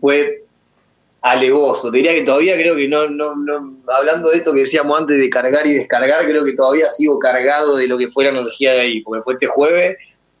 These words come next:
y hoy estamos al lunes, y de hecho en el medio metí otro show más,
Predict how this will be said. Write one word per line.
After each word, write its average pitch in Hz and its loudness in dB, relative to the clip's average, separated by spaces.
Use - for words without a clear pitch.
y 127 -2
hoy 127 2
estamos 131 0
al 127 0
lunes, 170 2
y 117 -6
de 139 -2
hecho 143 -2
en 135 0
el 131 0
medio 165 2
metí 135 -2
otro 143 0
show 139 2
más, 151 -2